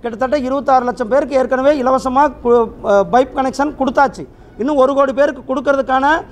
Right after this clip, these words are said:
அ, அ, இலக்கு நிர்ணயிக்கப்பட்டிருக்கிறது மத்திய அரசாங்கம். அதே போல தான்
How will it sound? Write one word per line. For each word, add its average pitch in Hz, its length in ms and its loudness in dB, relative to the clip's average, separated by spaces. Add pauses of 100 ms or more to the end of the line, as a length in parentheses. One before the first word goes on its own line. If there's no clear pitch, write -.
(320)
அ, 220 400 2 (300)
அ, 233 100 -2
இலக்கு 285 300 -2
நிர்ணயிக்கப்பட்டிருக்கிறது 262 800 -2
மத்திய 269 160 2
அரசாங்கம். 196 400 -2 (380)
அதே 262 220 2
போல 254 220 2
தான் 269 240 4